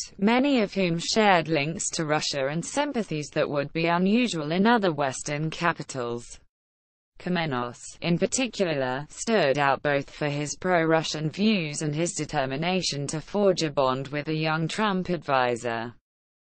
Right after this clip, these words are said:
Although Papadopoulos's plea deal focused on his contacts with an obscure and mysterious Maltese professor who claimed Russian ties, Greek politicians and analysts say his best and most obvious path to Moscow would have run through Athens.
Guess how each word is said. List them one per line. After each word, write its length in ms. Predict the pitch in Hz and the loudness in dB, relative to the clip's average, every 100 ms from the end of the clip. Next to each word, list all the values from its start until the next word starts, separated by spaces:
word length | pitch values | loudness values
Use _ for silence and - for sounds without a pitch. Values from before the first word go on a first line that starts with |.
| _ _ _ | _ _ _
Although 440 | 196 196 196 220 220 | 0 4 4 4 2
Papadopoulos's 1200 | 170 160 170 151 180 185 175 143 131 127 196 175 | 0 0 -2 2 0 2 0 2 0 0 -4 -4
plea 320 | - 202 185 | -2 0 0
deal 340 | 214 208 214 | 0 2 2
focused 680 | 220 - 143 131 - 139 - | 2 0 0 0 -4 -6 -4
on 120 | 139 | -4
his 240 | 139 170 - | -2 -4 -4
contacts 640 | - 165 147 139 - - | -2 -2 0 -2 -2 -2
with 220 | 175 170 | 0 0
an 140 | 156 156 | 0 -2
obscure 640 | 147 - - 233 254 262 | -4 -6 -2 2 2 4
and 160 | 226 180 | 4 4
mysterious 800 | 147 - 143 127 123 147 175 160 | 0 -2 0 2 2 0 -2 -2
Maltese 600 | 147 165 - 160 147 - | -2 -4 -4 -4 -4 -4
professor 760 | - 185 254 247 - 131 120 | -4 0 2 2 0 -2 -2
who 180 | 123 147 | -2 -6
claimed 540 | - 151 143 131 131 156 | -6 -2 0 0 0 4
Russian 440 | 226 226 180 165 | 4 2 -2 -2
ties, 600 | 143 131 120 117 123 - | -2 0 -2 -4 -8 -8
Greek 400 | - 220 226 - | 0 2 2 0
politicians 800 | 170 165 156 - 247 - 160 151 | 0 2 2 0 0 0 -2 -2
and 140 | 165 175 | 0 2
analysts 720 | 220 208 147 127 131 - - | 4 4 2 -2 -4 -6 0
say 400 | 240 208 175 180 | 2 4 2 2
his 240 | 175 160 | 0 0
best 420 | - 175 165 - | 2 2 2 -4
and 140 | 147 147 | -6 -2
most 280 | 143 143 214 | -2 -2 0
obvious 540 | 240 196 180 151 - | 0 0 -2 -2 -4
path 400 | - 131 131 - | 0 2 0 -2
to 160 | - 202 | -4 0
Moscow 640 | 233 247 - 147 135 135 | 2 0 -4 -2 0 0
would 220 | 143 139 | -2 -4
have 240 | 147 139 156 | -2 0 0
run 240 | 160 175 | 0 0
through 240 | 214 214 | -2 0
Athens. 600 | 175 156 - 120 120 120 | 2 0 -2 -6 -4 -6